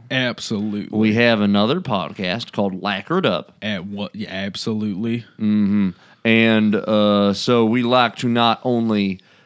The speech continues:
Speaker 2: construct some of our own gifts and furniture and, and other, other, uh, devices, but of course, once we are done building them, we like to give them at least ten to twelve,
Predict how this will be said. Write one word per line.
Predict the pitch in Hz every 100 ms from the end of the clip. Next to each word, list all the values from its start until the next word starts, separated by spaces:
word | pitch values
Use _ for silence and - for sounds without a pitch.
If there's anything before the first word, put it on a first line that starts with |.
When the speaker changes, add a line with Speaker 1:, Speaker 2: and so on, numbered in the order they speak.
| _ - -
Speaker 2:
construct | 135 120 - 202 226 - - _ _ -
some | - 151
of | 135 120
our | 117
own | 113 104 101
gifts | 110 143 -
and | 104 98
furniture | 117 113 131 - 185 139 107
and, | 101
and | 90 95 92 -
other, | 101 101 98 95 - - _ -
other, | 107 101 98 95 92
uh, | 98 92
devices, | 90 98 101 95 92 113 196 - _ _ -
but | 117
of | 113 98
course, | - 110 127 -
once | 117 107 101
we | 104 98
are | 95
done | 98 101 95
building | 120 160 101 104
them, | 180 233 _ - - _
we | 131 135
like | 117 120 123 -
to | 127
give | 117 131 117
them | 117 110
at | 87
least | 120 127 -
ten | - 139 151
to | 139
twelve, | - 147 139 135 131 131